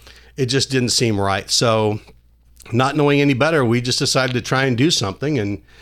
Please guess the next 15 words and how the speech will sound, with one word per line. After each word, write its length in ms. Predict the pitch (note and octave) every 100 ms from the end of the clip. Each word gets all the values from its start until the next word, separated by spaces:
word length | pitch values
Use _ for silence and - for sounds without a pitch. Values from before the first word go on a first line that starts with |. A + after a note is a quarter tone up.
| - - -
as 140 | G#2
my 120 | A2 G#2
wife 260 | G#2+ B2+
say, 240 | - A#2+ A#2
we 200 | A#2 A#2+
took 200 | C3+ A2+
a 60 |
stone 420 | G2+ C3 A2+ C3
and 120 | A2 -
threw 220 | C#3 B2+
it 80 | D#3
in 60 |
calm 320 | - B2+ A#2+
water 320 | G2+ A2 C3 B2
and 200 | G2+